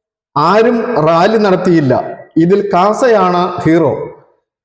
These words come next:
കാസയാണ് കളമശ്ശേരി മർത്തോമ ഭവൻ സന്ദർശിച്ചതും ഭീകരവാദികളാൽ കയ്യേറ്റം നടന്നത് പുറം ലോകത്തെ അറിയിച്ചതും. ഇടത് വലത് രാഷ്ട്രീയ മുന്നണികൾ പോലും പ്രതികരിച്ചില്ല എന്നതായിരുന്നു സത്യം.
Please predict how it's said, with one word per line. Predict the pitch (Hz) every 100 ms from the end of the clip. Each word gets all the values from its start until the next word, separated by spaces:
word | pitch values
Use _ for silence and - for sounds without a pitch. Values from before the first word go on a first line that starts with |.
| _ 175
കാസയാണ് | 220 226 247 233 220 226
കളമശ്ശേരി | 180 202 220 226 220 220 214 - 156
മർത്തോമ | 180 202 202 208 190
ഭവൻ | 196 190 190
സന്ദർശിച്ചതും | 160 160 160 185 190 180 220 - - _ _ 117
ഭീകരവാദികളാൽ | 151 196 220 226 220 202 202 190 196 190
കയ്യേറ്റം | 156 156 196 196 190 185
നടന്നത് | 185 180 180 202 330 - - _ -
പുറം | 165 202 196
ലോകത്തെ | 196 185 190 185 -
അറിയിച്ചതും. | 151 185 190 147 113 - - _ _ _ _ _ _ _ 175 196
ഇടത് | 240 262
വലത് | 254 240 233 214
രാഷ്ട്രീയ | 202 196 226 226 214
മുന്നണികൾ | 196 196 190 190 190
പോലും | 170 151 98 - -
പ്രതികരിച്ചില്ല | 175 185 208 214 208 185 180 180 165 165
എന്നതായിരുന്നു | 190 190 175 165 160 160 -
സത്യം. | 156 -